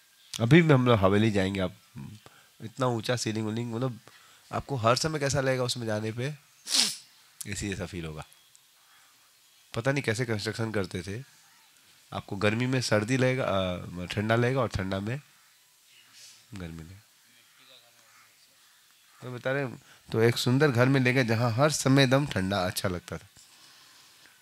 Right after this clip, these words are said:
तहाँ बासु ले दीन्ही भुआला, उनको लेके आए और ठहराए। अभी पूजा वूजा करके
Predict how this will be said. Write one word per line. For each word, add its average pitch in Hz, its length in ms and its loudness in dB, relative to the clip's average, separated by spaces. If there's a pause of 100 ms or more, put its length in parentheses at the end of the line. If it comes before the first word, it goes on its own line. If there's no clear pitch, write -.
तहाँ 143 360 8
बासु 139 420 8
ले 156 240 6
दीन्ही 123 360 2
भुआला, 87 440 -6
उनको 85 220 -8
लेके 90 300 -8
आए 113 300 -4
और 120 120 -14
ठहराए। 95 460 -8 (1400)
अभी 90 140 -12
पूजा 101 300 0
वूजा 98 240 0
करके 139 540 -6